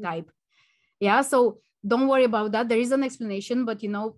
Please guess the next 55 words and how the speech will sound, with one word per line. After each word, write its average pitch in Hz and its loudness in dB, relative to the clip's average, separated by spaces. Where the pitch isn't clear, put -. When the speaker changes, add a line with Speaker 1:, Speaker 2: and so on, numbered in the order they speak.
Speaker 2:
P 233 -8
C 202 -6
M 226 -2
lasts 208 -4
for 208 -8
three 226 -8
days, 196 -8
so 208 -6
I 196 -4
cannot, 214 -2
<laughs> - -8
uh, 208 -4
tell 226 2
you 226 0
all 214 -6
Speaker 1:
<laughs> 185 -8
Speaker 2:
now. 277 -8
But 240 -6
just 277 -8
Speaker 1:
Yeah. 214 0
Speaker 2:
to - -6
know 262 -2
it's 233 -10
absolutely 247 -6
fine. 170 -10
Yeah. 190 -2
You're 247 6
Speaker 1:
Yeah, 247 8
Speaker 2:
wondering 254 6
Speaker 1:
very 202 6
Speaker 2:
about 214 2
that, 196 -2
Speaker 1:
interesting. - -10
Speaker 2:
Christina? 214 -4
Speaker 1:
Yes, 262 6
I 220 4
was 226 2
wondering 254 2
about 202 -2
that. 240 0
And 226 -4
also, 220 -4
uh, 180 -6
I, 185 -8
I 180 -10
think 190 -10
you 175 -8
mentioned 180 -8
it, 185 -8
uh, 165 -6
anyway, 175 -4
but, 165 -4
uh, 170 2
you 190 2
can, 196 -2